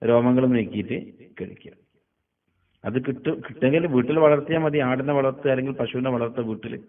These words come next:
എന്നാൽ ഈ പറഞ്ഞ രൂപത്തിൽ പാല് കിട്ടും. കടയിൽ പോയാലോ സൊസൈറ്റിയിൽ പോയാലോ ഒന്നും കിട്ടൂല. സൊസൈറ്റിയിൽ നമുക്ക് പാല് വാങ്ങുമ്പോൾ ഒരുപാട് പാലുകൾ കൂടിച്ചേർന്ന പാലാണ് കിട്ടും. പിന്നെ മിൽമയുടെ കുറെ പാലുണ്ടല്ലോ, ആ പാലൊരു സത്തും ഉണ്ടാകുകയില്ല.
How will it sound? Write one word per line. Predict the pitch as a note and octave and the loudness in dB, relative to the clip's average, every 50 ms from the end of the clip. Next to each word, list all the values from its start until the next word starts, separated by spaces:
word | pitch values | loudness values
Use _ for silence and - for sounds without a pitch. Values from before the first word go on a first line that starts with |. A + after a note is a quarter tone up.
| _ _ _ _ _ _ _ _ _ _ _ _ _ - | _ _ _ _ _ _ _ _ _ _ _ _ _ -6
എന്നാൽ | - G#2 G#2+ A2+ B2 B2+ C3+ | -4 -2 0 2 2 4 4
ഈ | C#3 C3+ | 2 2
പറഞ്ഞ | C3+ - B2+ A#2+ B2+ C#3 C#3 | 2 0 0 2 2 2 2
രൂപത്തിൽ | C3 B2 B2 B2 C3+ B2+ | 2 2 0 -2 -2 -4
പാല് | - B2+ A#2 A#2 B2 A#2+ | -2 -2 -2 -2 -2 -4
കിട്ടും. | B2 A#2 - - A#2+ - - _ _ _ _ _ _ _ _ _ _ _ _ - | -6 -10 -10 -14 -16 -16 -18 _ _ _ _ _ _ _ _ _ _ _ _ -6
കടയിൽ | G#2 G#2 G#2 A#2 B2+ C3 | -2 0 2 4 4 2
പോയാലോ | B2+ C3 B2+ B2+ B2+ B2+ B2+ B2+ C3 C3 | 4 4 4 6 8 8 8 8 6 4
സൊസൈറ്റിയിൽ | B2+ B2+ A#2 - A#2 A#2 A#2+ C3 B2+ B2 | 4 0 -2 -2 -2 -2 -2 -2 -4 -2
പോയാലോ | B2 B2+ A#2+ A#2+ A#2+ | 0 0 2 2 2
ഒന്നും | B2+ B2+ B2 | 0 0 -2
കിട്ടൂല. | A#2 A2 - A2+ A2+ A#2 | -4 -6 -6 -4 -2 -2
സൊസൈറ്റിയിൽ | A2+ A2 A2 G2+ G#2+ G#2+ G#2+ A#2 A#2+ A#2+ G#2+ - - C3 B2+ C3 | -2 -4 -6 -4 -4 -4 -4 -4 -8 -10 -12 -8 -6 -4 -4 -2
നമുക്ക് | C3 B2 C3+ | -4 -4 -6
പാല് | C3+ B2 A#2+ A#2 A#2 B2+ | -4 -2 -2 0 0 0
വാങ്ങുമ്പോൾ | B2+ B2+ B2 A#2+ B2 A#2+ A#2+ A#2+ C#3 D3+ C3 - - - C#3 - - _ _ _ _ _ _ | 0 0 0 0 0 0 0 0 0 0 -2 -6 -14 -18 -20 -20 -20 _ _ _ _ _ _
ഒരുപാട് | A2 G2+ G#2 G#2 A2 A2+ A#2+ B2 B2+ C3 C#3+ C#3+ | -4 -2 0 2 2 4 4 4 6 6 6 4
പാലുകൾ | D3 C#3 B2+ A#2 A#2 A#2 A#2+ B2 C3 | 4 4 4 4 4 4 2 0 0
കൂടിച്ചേർന്ന | B2 - A#2 A2 A2+ A2 - A#2 A2 G#2+ A2 | 0 -2 -2 -2 -2 -2 0 -2 0 0 -2
പാലാണ് | G#2 G2+ G#2 G#2 G2+ G#2 G#2 G2+ - | -4 -4 -6 -6 -6 -6 -8 -10 -12
കിട്ടും. | - G2+ - - - - _ _ _ _ _ _ _ _ _ _ _ _ _ _ _ _ _ _ _ _ _ - | -16 -20 -20 -20 -20 -20 _ _ _ _ _ _ _ _ _ _ _ _ _ _ _ _ _ _ _ _ _ -2
പിന്നെ | A#2 A#2 B2+ C#3 | 0 2 4 4
മിൽമയുടെ | C#3 C3+ B2+ B2+ B2 B2 C3 C#3 D3 D3 D3+ D#3 D#3 | 4 4 6 6 6 6 6 6 8 8 8 8 6
കുറെ | D3+ D3+ D3 D3+ | 6 6 6 6
പാലുണ്ടല്ലോ, | C#3+ D3+ D3 C3 C3 C3 B2+ B2+ A#2+ A2 G#2 G2+ G#2+ | 4 4 4 4 6 6 4 4 2 2 2 2 0
ആ | G#2 | 0
പാലൊരു | A#2+ A#2+ A#2 A#2+ B2 C3 C#3 | 0 2 2 4 2 2 0
സത്തും | C#3 B2 A#2 - - B2 | 0 -2 -4 -4 -6 -4
ഉണ്ടാകുകയില്ല. | A#2+ A2 G#2 G2+ G2 F#2+ G2 F#2 F#2+ - - | -2 0 0 0 0 -2 -4 -4 -6 -8 -12